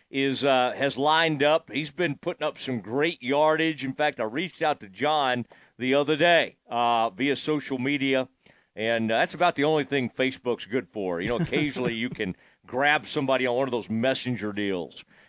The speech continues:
and, uh, <laughs> otherwise you're getting, like, everybody's trying to hack you. That messenger thing is, <laughs> like,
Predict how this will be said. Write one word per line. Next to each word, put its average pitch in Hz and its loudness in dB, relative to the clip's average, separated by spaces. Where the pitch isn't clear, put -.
and, 110 0
uh, 110 2
<laughs> 143 4
otherwise 151 0
you're 139 -4
getting, 127 -4
like, 110 0
everybody's 147 0
trying 143 0
to 110 -2
hack 131 -2
you. 131 0
That 143 -2
messenger 151 0
thing 147 0
is, 117 -6
<laughs> - -10
like, - -2